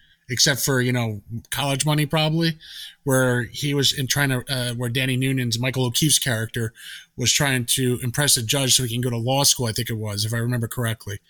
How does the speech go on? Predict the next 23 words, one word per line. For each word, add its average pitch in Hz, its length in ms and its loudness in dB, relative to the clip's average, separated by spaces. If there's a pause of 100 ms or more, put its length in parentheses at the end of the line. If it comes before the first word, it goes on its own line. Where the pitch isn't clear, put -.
(480)
Um, 117 480 0
you 147 100 2
know, 135 240 0
and 165 120 0
I 175 80 2
just 190 260 0
felt 170 180 0
like, 147 320 -2
um, 123 300 -2 (180)
it 180 60 -2
was 175 120 6
just - 180 4
a 226 40 4
little 170 240 6
bit 156 180 2
more 143 200 4
of 139 80 0
an 139 80 2
upgrade, 143 340 2
but 127 140 -2
both 180 220 4
were 131 220 2 (320)
actually 156 280 0